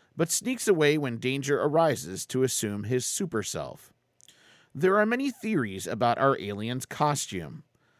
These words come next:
Some believe it was made out of the blankets found in his ship. Others believe his mother made it from earthly materials, but that his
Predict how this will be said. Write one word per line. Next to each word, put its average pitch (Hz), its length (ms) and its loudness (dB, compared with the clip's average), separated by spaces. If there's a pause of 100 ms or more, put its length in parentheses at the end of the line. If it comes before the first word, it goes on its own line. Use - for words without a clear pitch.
(160)
Some 101 320 -2
believe 92 400 -4
it 117 140 -2
was 113 180 -2
made 117 380 -2
out 147 180 2
of 156 140 -8
the 175 40 0
blankets 160 580 -2
found 92 360 -4
in 101 140 -4
his 117 160 -6
ship. - 400 -4 (920)
Others 147 380 2
believe 104 520 -6 (100)
his 170 240 -2
mother 160 500 -2 (180)
made 139 280 -2
it - 160 -2
from 143 280 -4
earthly 208 320 2
materials, 151 800 -4 (360)
but 110 180 -4
that 123 160 2
his 127 220 0